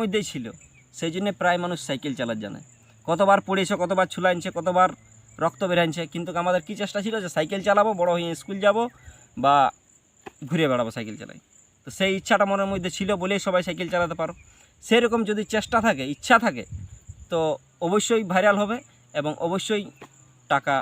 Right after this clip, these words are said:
ইনকাম করতে পারবে। তো চেষ্টায় থাকো, লাগিয়ে থাকো। আর তবুও যদি এরা কেউ বু-, বুঝতে পারিছ, তো আমি নাম্বারটা আমার বলে দিছি, সরাসরি ফোন করবে, যোগাযোগ করবে। আমি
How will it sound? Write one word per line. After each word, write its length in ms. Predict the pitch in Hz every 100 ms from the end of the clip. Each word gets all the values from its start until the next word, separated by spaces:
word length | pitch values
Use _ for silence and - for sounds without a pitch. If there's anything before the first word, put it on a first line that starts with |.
| - - 147
ইনকাম 220 | 135 127 120
করতে 200 | 113 107
পারবে। 240 | 107 110 - - - - _ - _ _
তো 80 | 135 127 120 110 - - -
চেষ্টায় 340 | 160 - 202 202
থাকো, 160 | 196 208 170
লাগিয়ে 220 | 160 180
থাকো। 180 | 185 202 - _ _ _ _ _ -
আর 420 | 117 117 117 117 117 _ _ _ _ _
তবুও 240 | 165 185 233 220
যদি 100 | 214
এরা 100 | 220 202
কেউ 100 | 202 151 170
বু-, 180 | 185 156
বুঝতে 220 | 170 175 208
পারিছ, 200 | 202 196 214 -
তো 60 | 170 156 147 131 - _ _ _
আমি 240 | - 123 131
নাম্বারটা 280 | 139 151 - 160
আমার 160 | 160 156 - - - _ 127
বলে 180 | 147 185
দিছি, 200 | 185 - 240 - - _ - _ - - -
সরাসরি 400 | 139 143 165 160 -
ফোন 120 | 160 160
করবে, 220 | 156 170 202 - - - 127
যোগাযোগ 320 | 135 147 151 147
করবে। 220 | 165 156 180 - _ _ - - _ - - - _ _ - 113
আমি 140 | 117